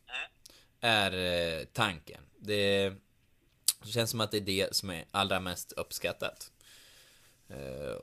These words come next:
Speaker 2: och ger
Speaker 1: Ja,
Speaker 2: mest
Speaker 1: ja,
Speaker 2: respons. Och det,
Speaker 1: ja,
Speaker 2: det tycker jag vi ska jobba mot.
Speaker 1: ta bort.
Speaker 2: Ja, och cheferna blir lite gladare när vi har gäster.
Speaker 1: Ja,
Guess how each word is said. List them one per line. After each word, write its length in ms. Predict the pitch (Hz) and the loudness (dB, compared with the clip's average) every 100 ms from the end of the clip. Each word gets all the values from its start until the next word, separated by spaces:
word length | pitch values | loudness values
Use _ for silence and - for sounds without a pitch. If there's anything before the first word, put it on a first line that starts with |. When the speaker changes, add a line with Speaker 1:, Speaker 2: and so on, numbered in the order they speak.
| 85 | 0
Speaker 2:
och 120 | 104 | 0
ger 440 | 98 98 104 113 | -2 -2 4 6
Speaker 1:
Ja, 80 | 104 | 6
Speaker 2:
mest 200 | 95 - 101 | 2 0 2
Speaker 1:
ja, 60 | |
Speaker 2:
respons. 460 | 104 - 113 120 98 | 2 6 6 6 2
Och 80 | 98 | 2
det, 80 | |
Speaker 1:
ja, 140 | 110 175 | 2 2
Speaker 2:
det 120 | 113 | 0
tycker 200 | 107 123 120 | 0 0 2
jag 40 | |
vi 100 | 110 | 2
ska 120 | 104 | 2
jobba 280 | 107 101 113 | 4 4 2
mot. 180 | 123 - - | -2 -10 -10
Speaker 1:
ta 60 | |
bort. 240 | 110 - - _ _ _ _ - _ _ _ - - | -6 -6 -8 _ _ _ _ -20 _ _ _ -20 -8
Speaker 2:
Ja, 380 | 131 123 104 - - - | 4 6 6 0 -10 2
och 460 | 123 117 110 90 - | 6 6 4 -2 2
cheferna 440 | 123 101 104 104 | 4 4 2 0
blir 200 | 101 101 | 0 0
lite 440 | 95 107 92 - 90 | 2 0 0 -4 -2
gladare 520 | 92 87 82 80 - _ _ _ _ - - - _ | 2 2 0 -4 -6 _ _ _ _ -20 -20 -20 _
när 140 | - | -6
vi 80 | 90 | -2
har 100 | 82 | -2
gäster. 340 | 71 76 - - _ _ _ _ - - - _ _ _ _ _ | -2 -6 -12 -16 _ _ _ _ -20 -20 -20 _ _ _ _ _
Speaker 1:
Ja, 60 | - | -2